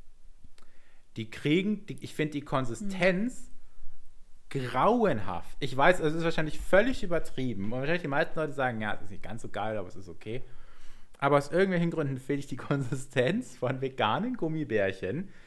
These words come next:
Speaker 1: wenn die halt dann keine, äh, tierische Gelatine benutzen können, so, also schon fast ekelhaft. Also ich find's echt richtig, richtig
Speaker 2: Echt?
Speaker 1: schlimm. Ja.
Speaker 2: Was ist mit diesen Katjes-Sachen?
Speaker 1: Auch.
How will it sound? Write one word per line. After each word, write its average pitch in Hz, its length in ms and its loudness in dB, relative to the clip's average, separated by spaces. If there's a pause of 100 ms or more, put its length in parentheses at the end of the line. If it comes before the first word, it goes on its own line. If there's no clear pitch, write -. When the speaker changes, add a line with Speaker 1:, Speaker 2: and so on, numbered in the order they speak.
(240)
Speaker 1:
wenn 139 320 2
die 143 140 0
halt 147 140 2
dann 135 140 0
keine, 165 760 2
äh, 147 320 2
tierische 170 520 -2
Gelatine 156 580 0
benutzen 110 360 -4
können, 110 340 -4 (800)
so, 123 840 -2 (1040)
also 156 160 0
schon 180 160 0
fast - 320 -4
ekelhaft. 147 840 0
Also 143 180 0
ich 156 120 -6
find's 170 180 -4
echt 143 220 -4
richtig, 202 380 -4
richtig 185 300 -2
Speaker 2:
Echt? - 80 -6
Speaker 1:
schlimm. 165 340 2 (540)
Ja. 143 460 2
Speaker 2:
Was 226 140 -4
ist - 60 -6
mit 226 100 4
diesen 214 260 2
Katjes-Sachen? 269 1300 -4 (720)
Speaker 1:
Auch. 131 420 2